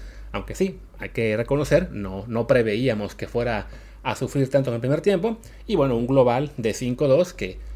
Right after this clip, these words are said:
pues sí, refleja lo que fue la eliminatoria, sí fue muy superior al Liverpool, pero bueno, esa primera mitad de la vuelta en, en el Madrigal, como se llamaba antes, creo que ahora se llama el Campo de la Cerámica o algo así,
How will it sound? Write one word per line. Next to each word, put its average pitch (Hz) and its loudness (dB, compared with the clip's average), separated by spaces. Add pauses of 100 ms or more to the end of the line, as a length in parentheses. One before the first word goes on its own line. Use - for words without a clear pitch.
(140)
pues 220 0
sí, 277 0
refleja 170 2
lo 117 -4
que 117 -12
fue 123 -2
la 131 0
eliminatoria, 147 4
sí - -4
fue 127 0
muy 123 0
superior 123 0
al 147 4
Liverpool, 156 2 (500)
pero 165 8
bueno, 117 0
esa 135 0
primera 135 2
mitad 135 0 (100)
de 113 -2
la 104 -4
vuelta 139 0
en, 107 -8 (480)
en 110 -2
el 104 -4
Madrigal, 110 0
como 113 -2
se 127 -4
llamaba 123 0
antes, 175 -2
creo 135 -6
que 135 0
ahora 120 2
se - -8
llama 117 -2 (280)
el 101 -4
Campo 127 -2
de 110 -4
la 98 -2
Cerámica 131 -4
o 107 -4
algo 117 -6
así, 220 -4